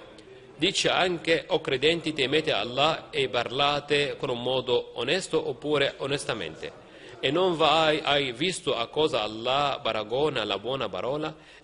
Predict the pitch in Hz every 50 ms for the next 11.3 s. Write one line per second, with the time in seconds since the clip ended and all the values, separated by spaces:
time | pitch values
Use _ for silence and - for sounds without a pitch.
0 | _ - 170 185 180 - - 151 113 120 127 - - 139 147 151 151 147 139 117
1 | 123 117 117 107 107 113 123 139 147 147 147 - 127 123 117 98 92 92 90 92
2 | 85 - - 113 107 104 101 - - 156 165 143 120 143 160 160 160 156 156 -
3 | - 165 160 - - 113 120 117 - - 110 101 101 110 117 139 151 - - -
4 | - - 123 120 113 113 113 - - 180 185 180 165 156 147 120 127 131 139 143
5 | 143 139 131 123 - - - 139 131 127 123 123 120 117 135 135 139 131 - -
6 | 101 73 78 85 87 78 - - - - - - - - - - - - - -
7 | 160 185 190 180 202 208 196 - 220 208 202 175 156 151 139 131 135 156 165 165
8 | 160 156 139 131 123 127 185 185 - - - - 123 120 143 151 147 - 139 127
9 | 120 104 139 143 - - 120 110 104 131 139 156 160 147 156 - - 123 120 143
10 | 175 180 170 156 - 147 131 127 - - 123 110 101 110 110 - 151 147 135 127
11 | 123 143 165 - -